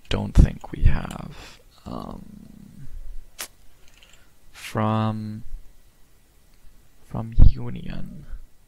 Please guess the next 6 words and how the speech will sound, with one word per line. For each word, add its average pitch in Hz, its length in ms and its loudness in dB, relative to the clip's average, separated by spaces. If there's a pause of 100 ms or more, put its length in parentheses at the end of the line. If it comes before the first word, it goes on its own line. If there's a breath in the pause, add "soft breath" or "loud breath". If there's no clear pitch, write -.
(3000)
Uh, 57 120 -18 (3000 loud breath)
that - 220 -8
do - 120 -14
the - 100 -10
right - 200 -14 (120)
thing. - 400 6